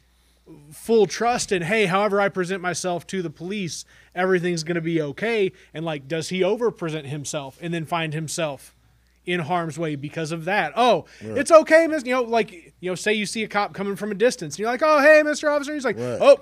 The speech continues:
Speaker 1: somebody's, you know, that's aggressive." Like, "Oh, no,
Speaker 2: Right.
Speaker 1: man, the dude's just waving."
Speaker 2: Right.
Speaker 1: Right? And because he doesn't have the same ingrained concern that you have
Speaker 2: Right.
Speaker 1: when dealing with law enforcement, is that something that is a threat to him?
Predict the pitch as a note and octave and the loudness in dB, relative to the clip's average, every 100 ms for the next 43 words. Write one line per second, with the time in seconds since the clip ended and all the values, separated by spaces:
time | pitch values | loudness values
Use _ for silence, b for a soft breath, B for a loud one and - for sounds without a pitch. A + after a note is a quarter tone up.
0 | - - G3 G#3 A3 F3+ - F#3 E3+ F3+ | 0 -4 -2 0 -2 -2 -8 -6 -4 -4
1 | D3+ - _ _ D#3 D#3+ F#3 A#3+ C#4 - | -10 -20 _ _ -6 -4 -4 0 0 2
2 | A3+ G3+ F#3+ E3+ D#3+ A#3+ A#3 A#3+ G#3+ A3 | 2 0 0 -4 -2 -4 0 0 0 -2
3 | G3+ A#3 G3 G#3+ G#3+ C4 F#3+ C3 C#3+ _ | -4 -8 -8 -10 -6 -6 -6 -10 -16 _
4 | F#2 A#2 F#3+ G#3 G3 F#3+ - G#3+ G3 D#3 | -6 0 2 2 0 -4 0 0 0 -6
5 | F3 D#3 G3 D#3+ G3 F#3+ F#3 D3 F#3 F#3+ | -10 -6 -6 0 0 0 -2 -2 0 0
6 | D#3+ D3 G3 F#3+ F#3+ F3+ B B F3+ F3+ | -2 -6 -2 -2 -2 -6 B B -4 -4
7 | D#3 D#3+ F#3 F#3+ F#3+ F3+ F3+ E3 - G3+ | -4 -2 0 0 0 -2 -4 -4 -2 -2
8 | F#3+ E3+ D3 F3 A#3+ D#3 D3+ C#3+ E3 - | -2 -4 -4 -2 -2 -2 -4 -8 -10 -14
9 | b G2+ G#2 F2 D3+ E3 E3 F3 F3+ E3+ | b -12 -10 -10 -6 -6 -2 0 0 -2
10 | E3 E3+ E3 E3+ E3 E3 D#3+ E3+ D#3+ - | -4 -2 -2 -2 -2 -2 -6 -4 -4 -4
11 | F3+ F3 b b - F#3+ E3+ F#3 E3 G3 | -8 -8 b b -4 -2 0 -2 -2 -4
12 | F3+ G3 F#3+ F#3+ G3 F3+ - - F#3+ E3+ | -2 -2 0 0 0 -2 -6 -6 -6 -4
13 | G3+ G3 C#4 A#3+ - | -4 -4 -6 -8 -12